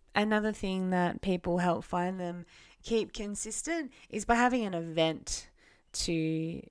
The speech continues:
be aiming to be amazing for, such as a wedding, a party,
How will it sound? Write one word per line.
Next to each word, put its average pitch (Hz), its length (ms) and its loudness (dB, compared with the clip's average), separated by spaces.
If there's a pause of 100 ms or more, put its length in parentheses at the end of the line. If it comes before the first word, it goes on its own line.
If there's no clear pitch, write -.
(260)
be 160 300 2
aiming 165 640 0
to 156 520 -4
be 151 280 0
amazing 156 600 0
for, 151 300 -2
such 165 300 -4
as 156 160 -2
a 156 80 -2
wedding, 147 720 -2
a 147 80 -2
party, 151 840 0